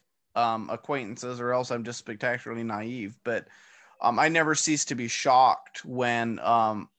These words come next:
when people lie. It's just like, like the, Anthony talked about the aversion to lying. And yeah, it's just, um, like, I remember being in my early teens or even late childhood, and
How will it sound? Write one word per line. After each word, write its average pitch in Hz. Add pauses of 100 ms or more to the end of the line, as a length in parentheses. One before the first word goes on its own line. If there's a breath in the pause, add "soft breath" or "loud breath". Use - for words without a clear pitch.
(140)
when 143
people 135
lie. 143
It's 127
just 151
like, 143 (600 soft breath)
like 156
the, 151 (180)
Anthony 185
talked 160
about 139
the 131
aversion 135
to 123
lying. 120
And 127
yeah, 170
it's 151
just, -
um, 131 (840)
like, 165 (180)
I 160
remember 180
being 160
in 151
my 135 (240)
early 165
teens 151
or 127
even 127
late 131
childhood, 131 (760)
and 156